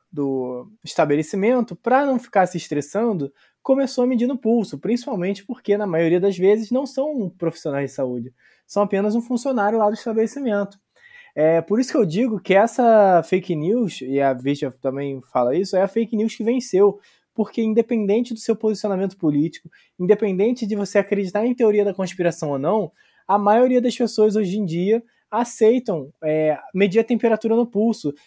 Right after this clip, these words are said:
Eu já fui em hospital que media a temperatura no pulso. Eu vi no, na propaganda do governo federal medindo temperatura no, temperatura no pulso.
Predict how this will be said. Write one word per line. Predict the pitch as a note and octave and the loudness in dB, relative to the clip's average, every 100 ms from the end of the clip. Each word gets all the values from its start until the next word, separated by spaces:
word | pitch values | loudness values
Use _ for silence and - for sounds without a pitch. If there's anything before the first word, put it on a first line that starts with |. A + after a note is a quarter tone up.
| _ | _
Eu | G3 | 2
já | G#3 | 4
fui | A3 A#3+ | 2 0
em | A3 | 2
hospital | A#3+ - C4+ - G3+ A#3 | 2 0 -2 4 6 6
que | A3+ | 2
media | G3 E3+ | 0 0
a | F#3 | 0
temperatura | F3+ F#3 F3+ E3+ E3+ | 0 0 0 0 -2
no | E3 | -4
pulso. | - D3+ F3 - - - _ _ | -2 -2 -2 -4 -8 -8 _ _
Eu | F#3 | 0
vi | F3+ F#3 A3+ | 0 0 0
no, | A3 A3 - | 0 0 0
na | G#3 | 0
propaganda | G#3 A3 A3+ G#3 F#3+ A3 F#3+ C#3 | 2 2 4 4 2 0 2 0
do | D3 | 0
governo | F#3 G#3 F3+ G#3 | -2 0 0 -2
federal | G#3 A3 A3 A3 F3+ G3+ F#3+ | -2 0 2 4 4 4 2
medindo | F3 D3 F#3 F#3+ | -2 -2 -6 -4
temperatura | F#3 F#3 F#3+ F3+ G3 | -4 -2 0 0 -2
no, | G3+ - _ _ | -4 -8 _ _
temperatura | F#3+ G3+ G3+ G3 G3+ | 0 4 2 2 0
no | G#3+ | 0
pulso. | - F#3+ G#3+ - B2+ | -4 -2 -2 -4 -12